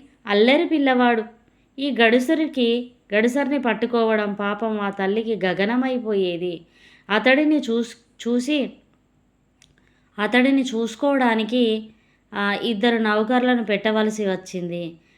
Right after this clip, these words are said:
కానీ ఎట్లాగో ఒక ఉపాయం కనుగొన్నది. నరేన్ అల్లరి బాగా మితమీరిపోయినప్పుడు,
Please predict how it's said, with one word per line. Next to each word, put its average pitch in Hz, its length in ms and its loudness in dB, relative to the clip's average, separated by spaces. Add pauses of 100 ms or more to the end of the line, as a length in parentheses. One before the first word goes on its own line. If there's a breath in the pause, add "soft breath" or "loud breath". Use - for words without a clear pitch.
(120)
కానీ 214 320 0
ఎట్లాగో 220 600 2
ఒక 226 200 0
ఉపాయం 208 540 0
కనుగొన్నది. 202 640 -4 (500 soft breath)
నరేన్ 226 580 2 (400 soft breath)
అల్లరి 226 380 4
బాగా 196 520 0
మితమీరిపోయినప్పుడు, 214 1200 0